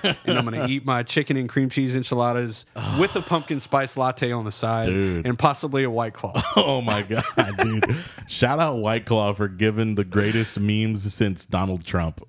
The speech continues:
Speaker 1: Yes. They're killing the
Speaker 2: Dude.
Speaker 1: meme game.
Speaker 2: Yeah. Oh, my gosh. Like, I've never had it, obviously, but, um, yeah.
Speaker 1: Misty came home with a whole case of it.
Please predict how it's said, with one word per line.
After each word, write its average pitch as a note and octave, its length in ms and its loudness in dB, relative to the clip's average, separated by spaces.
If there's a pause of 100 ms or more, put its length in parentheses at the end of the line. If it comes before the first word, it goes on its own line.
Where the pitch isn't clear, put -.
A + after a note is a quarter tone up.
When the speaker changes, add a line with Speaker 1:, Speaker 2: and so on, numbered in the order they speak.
(140)
Speaker 1:
Yes. - 720 -4
They're A2+ 160 0
killing D3 320 4
the C3+ 100 2
Speaker 2:
Dude. A#2+ 200 0
Speaker 1:
meme A2+ 80 -4
game. G2+ 400 -4
Speaker 2:
Yeah. F#2+ 460 0
Oh, A#2 280 2
my F2 260 0
gosh. E2 480 0
Like, F2 380 -2 (560)
I've A#2 240 2
never A#2+ 340 0
had A2+ 220 0
it, G#2 120 0
obviously, F#2+ 600 0
but, F2+ 420 -4
um, E2+ 720 0 (240)
yeah. G2+ 160 2
Speaker 1:
Misty F3 300 0
came D#3 260 0
home D3 240 0
with C3 180 -2
a A2+ 320 -2
whole C3 160 -4
case - 340 -6
of A2 60 -4
it. G#2 140 -8